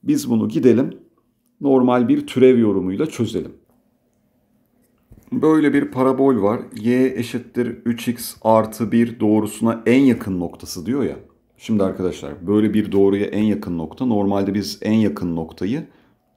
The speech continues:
dik uzaklık olarak düşünürüz. Dik uzaklığı nasıl bağlayacağım?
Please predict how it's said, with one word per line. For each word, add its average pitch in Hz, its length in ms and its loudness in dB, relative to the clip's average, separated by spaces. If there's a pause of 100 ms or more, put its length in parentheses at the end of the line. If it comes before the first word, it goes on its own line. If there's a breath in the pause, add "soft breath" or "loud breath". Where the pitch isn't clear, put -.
(320)
dik 113 180 -2
uzaklık 113 460 0
olarak 90 320 0
düşünürüz. - 520 -16 (560 soft breath)
Dik 95 180 -10
uzaklığı 131 540 2
nasıl 107 380 0
bağlayacağım? 90 680 -2